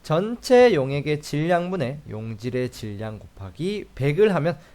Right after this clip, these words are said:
퍼센트 농도가 되는 것입니다. 자, 이번에는 다른 질문을 해보겠습니다.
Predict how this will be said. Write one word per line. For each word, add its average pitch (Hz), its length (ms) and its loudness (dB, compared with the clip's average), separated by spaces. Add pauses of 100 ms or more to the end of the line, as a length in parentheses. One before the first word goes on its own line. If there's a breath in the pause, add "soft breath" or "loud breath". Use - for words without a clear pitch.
(120)
퍼센트 113 400 -8
농도가 110 580 -2
되는 117 240 -8
것입니다. 101 340 -8 (220)
자, 196 120 2
이번에는 294 540 6
다른 160 420 -2
질문을 214 440 0
해보겠습니다. 113 680 -6